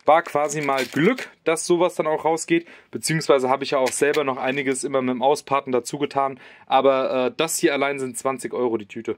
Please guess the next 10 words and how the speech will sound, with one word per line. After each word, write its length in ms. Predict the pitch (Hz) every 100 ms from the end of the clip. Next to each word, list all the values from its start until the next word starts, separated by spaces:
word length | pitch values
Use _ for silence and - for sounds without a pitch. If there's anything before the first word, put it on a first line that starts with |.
| _ -
neunzehn 320 | 127 123 131
Euro. 300 | 120 123 104 - - - - -
Dann 120 | 208
haben 140 | 262 240
wir 80 |
hier 200 | 226 214
nochmal, 520 | 226 214 180 180 185 180 - - - - _ _ - - -
äh, 380 | 160 160 156 160
Brick 340 | 160 175 185
Modified 720 | 151 156 160 - 147 147 151